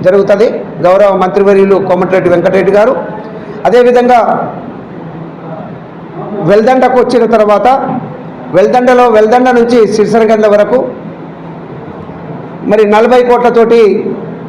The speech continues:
శాంక్షన్ చేసినటువంటి డబల్ రోడ్డు ఫౌండేషన్. ఆ తర్వాత కొట్రాలో,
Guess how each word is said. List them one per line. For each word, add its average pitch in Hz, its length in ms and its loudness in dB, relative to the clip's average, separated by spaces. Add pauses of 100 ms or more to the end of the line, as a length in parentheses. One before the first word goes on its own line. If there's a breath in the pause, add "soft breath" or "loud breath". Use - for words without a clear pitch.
(640)
శాంక్షన్ 226 420 2
చేసినటువంటి 214 600 2 (600)
డబల్ 220 300 2
రోడ్డు 214 220 4 (3250)
ఫౌండేషన్. 233 580 2 (1500)
ఆ - 20 2 (100)
తర్వాత 247 320 4 (580)
కొట్రాలో, 233 460 2